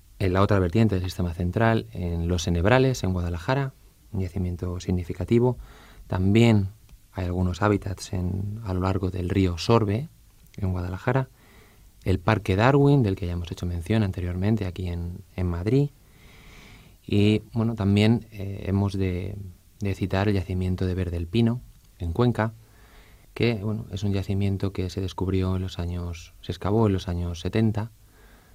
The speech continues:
de, del siglo pasado y que, bueno, pues es controvertido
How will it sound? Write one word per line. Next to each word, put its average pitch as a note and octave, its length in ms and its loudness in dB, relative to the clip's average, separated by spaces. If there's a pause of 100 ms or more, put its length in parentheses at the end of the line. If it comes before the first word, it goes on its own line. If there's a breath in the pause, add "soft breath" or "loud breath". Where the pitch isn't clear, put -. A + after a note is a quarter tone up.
(540 soft breath)
de, E2 640 -6
del E2+ 240 -8
siglo F2+ 240 -4
pasado G#2+ 560 4
y G#2+ 140 0
que, A2+ 180 0
bueno, G#2+ 220 -2
pues G2 160 -8
es - 320 -12
controvertido G2 840 2